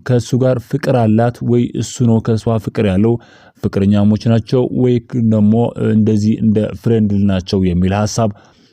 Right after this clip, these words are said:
ከጊዜ ወደ ጊዜ ደግሞ እየበረታ መጣ። ነገር ግን ለአዶናይ የሚያውቀው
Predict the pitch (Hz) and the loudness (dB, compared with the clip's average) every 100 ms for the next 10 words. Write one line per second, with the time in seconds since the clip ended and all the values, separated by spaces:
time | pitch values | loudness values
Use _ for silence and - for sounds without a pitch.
0 | _ 78 78 98 120 - 123 120 110 104 | _ -6 -2 0 0 0 -2 0 0 0
1 | 104 104 98 92 104 107 117 117 117 120 | 0 0 0 0 0 0 0 0 0 -2
2 | - 76 73 - 90 - - - - 90 | -4 -6 -6 -6 -6 -6 -16 -20 -10 -4
3 | 80 98 101 123 123 - 123 120 107 120 | -2 0 0 0 0 0 0 0 -2 0
4 | 120 123 117 110 107 95 98 127 | 2 2 2 2 2 0 -2 -2